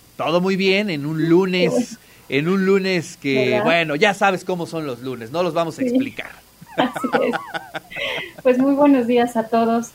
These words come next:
Speaker 2: agradeciendo el espacio para promocionar las actividades de los treinta años del Instituto de Ciencias Sociales y Humanidades. Ya estamos casi en la recta final, nos faltan dos semanas más para tener la conclusión de nuestro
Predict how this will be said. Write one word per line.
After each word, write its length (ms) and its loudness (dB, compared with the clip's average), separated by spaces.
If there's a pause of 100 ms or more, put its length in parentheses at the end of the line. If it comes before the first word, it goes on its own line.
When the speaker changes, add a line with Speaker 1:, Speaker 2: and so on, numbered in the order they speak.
(300)
Speaker 2:
agradeciendo 640 2
el 80 2
espacio 540 -2
para 440 -2 (520)
promocionar 580 -2
las 200 -2
actividades 720 0
de 100 -2
los 120 -8
treinta 300 -4
años 180 -2
del 120 -4
Instituto 440 -6
de 100 0
Ciencias 340 -10
Sociales 420 -4
y 40 -2
Humanidades. 520 2
Ya 80 4
estamos 360 0
casi 280 -2
en 60 2
la 80 2
recta 320 -4
final, 400 -2
nos 160 -2
faltan 380 -2 (440)
dos 180 -4
semanas 480 -2
más 200 -2
para 340 -2
tener 340 -4
la 140 2
conclusión 540 -6
de 100 -2
nuestro 500 -6